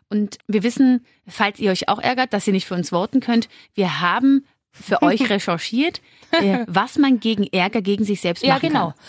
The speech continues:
Speaker 1: kann.
Speaker 2: Und übrigens, das erste haben wir jetzt schon gemacht, sich nämlich ablenken. Ich finde, das hat jetzt eigentlich ganz gut funktioniert.
Speaker 1: Fand ich auch. Und ich musste wieder darüber nachdenken, hab grad an meine Ohrringe gefasst, die mein Freund mir geschenkt
Speaker 2: Oh,
Speaker 1: hat.
Speaker 2: schön, oder?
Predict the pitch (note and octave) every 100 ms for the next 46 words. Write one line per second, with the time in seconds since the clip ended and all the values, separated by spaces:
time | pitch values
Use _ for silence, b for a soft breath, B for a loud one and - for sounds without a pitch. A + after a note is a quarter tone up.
0 | B B C#4+ C#4+ - E4+ E4+ D#4 B3+ -
1 | B3 - D#4+ D#4 C4 - B3 G#3+ C4 -
2 | B3 C4 B3+ - - F3 D3 F#3 G3 -
3 | C4 C#4 D4 D4 C#4 C4 D4+ - D4+ -
4 | A#3+ G#3+ - F#3 F3 E3+ A3+ G3+ F#3+ D#3+
5 | A#3 F4 B3+ C4+ C#4 B3+ A3+ G3+ F#3 F#3
6 | G#3+ C4 E4 D#4 B3 A3+ - G#3+ - G#3+
7 | G3 - B3+ D#4 D4+ D4+ D4 D4 D#4 -
8 | B3 C4+ C4 - F3+ F3+ G#3+ D4 - E3
9 | F#3+ F3+ F3 E3 - D#3+ E3 E3+ G3+ D3+